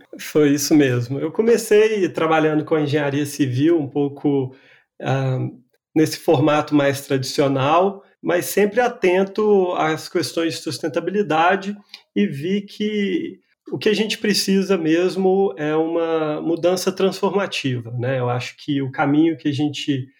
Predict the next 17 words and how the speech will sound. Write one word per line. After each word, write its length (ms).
eh, 200
tem 260
percorrido 720
em 60
muitas 340
práticas 720
vão 500
em 280
pequenos 520
incrementos 1080
na 160
diminuição 760
do 80
impacto, 840
mas 920
ao 140
longo 920